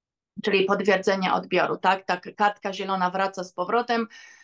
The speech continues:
a tam jest podpisane i data, kiedy oni otrzymali. A jak ci wróci ta zielona kartka i zobaczysz, e, kiedy U S Secretary of State w Waszyngtonie go otrzymał,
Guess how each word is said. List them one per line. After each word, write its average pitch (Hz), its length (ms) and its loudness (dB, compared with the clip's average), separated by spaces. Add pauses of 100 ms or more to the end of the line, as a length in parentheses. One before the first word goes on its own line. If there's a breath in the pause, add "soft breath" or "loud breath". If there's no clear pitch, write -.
(140 loud breath)
a 180 340 4
tam 196 180 -8
jest 185 220 -14
podpisane 202 640 -2
i 190 140 -8
data, 190 320 -2
kiedy 190 320 -4
oni 185 260 -4
otrzymali. 175 680 -4 (600 soft breath)
A 190 440 2
jak 214 280 -2
ci 226 160 -10
wróci 302 280 -8
ta 294 140 2
zielona 247 400 2
kartka 220 600 -2
i 196 400 -10
zobaczysz, 220 720 -2
e, 190 200 0
kiedy 214 600 2
U 220 60 6
S 220 160 0
Secretary 208 500 -2
of 196 120 -8
State 208 320 -4
w - 20 -12
Waszyngtonie 196 640 -6
go 190 140 2
otrzymał, 190 640 0